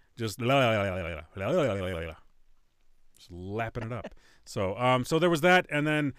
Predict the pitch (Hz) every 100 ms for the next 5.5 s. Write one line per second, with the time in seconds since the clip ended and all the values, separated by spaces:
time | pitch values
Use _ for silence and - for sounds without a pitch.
0 | - - - - 160 170 160 139 135 147
1 | 127 135 127 - 123 117 107 95 98 -
2 | 85 85 76 76 73 - - 185 247 104
3 | 92 95 - - 78 69 64 - _ _
4 | _ _ _ _ _ _ _ _ - 117
5 | 113 107 110 110 107